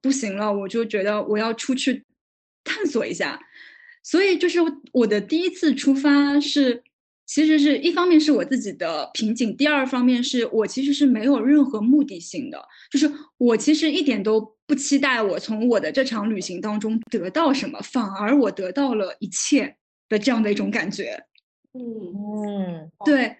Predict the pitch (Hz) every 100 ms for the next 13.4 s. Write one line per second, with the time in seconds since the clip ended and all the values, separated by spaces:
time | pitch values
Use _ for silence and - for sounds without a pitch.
0 | _ _ _ 311 294 269 311 359 339 349
1 | 330 320 277 - 254 285 349 381 311 254
2 | 240 311 302 294 240 190 226 247 302 262
3 | 220 208 208 254 294 302 302 285 247 247
4 | 247 247 _ 220 226 233 214 220 - 233
5 | 214 202 208 226 254 220 196 190 233 240
6 | 214 175 156 _ - 277 240 247 233 240
7 | 240 220 226 226 220 214 208 214 339 302
8 | 226 214 208 190 160 120 110 _ _ -
9 | - _ 285 302 254 240 240 226 208 311
10 | 330 294 269 233 170 170 294 220 220 185
11 | 294 277 240 208 220 240 180 139 285 233
12 | 233 190 190 247 262 - 214 208 285 262
13 | 262 - 247